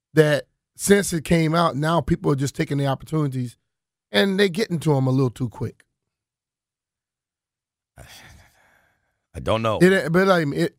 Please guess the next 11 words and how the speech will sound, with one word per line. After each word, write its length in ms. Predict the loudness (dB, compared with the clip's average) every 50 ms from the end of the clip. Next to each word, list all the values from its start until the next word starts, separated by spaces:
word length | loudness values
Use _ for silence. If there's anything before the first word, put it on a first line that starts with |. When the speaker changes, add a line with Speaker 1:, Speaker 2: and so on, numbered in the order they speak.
| _ 0
Speaker 1:
let's 220 | 2 2 2 0 -4
just 200 | -8 -8 -6 -2
say 240 | 0 0 0 2 0
it 80 | 0
ain't 180 | 0 0 0 0
popping 320 | 2 2 2 0 0 -2
out 140 | 0 0 0
of 80 | 0 -2
no 180 | -4 -4 -6
damn 320 | -6 -8 -8 -8 -10 -10 -12
where. 240 | -14 -16 -18 -20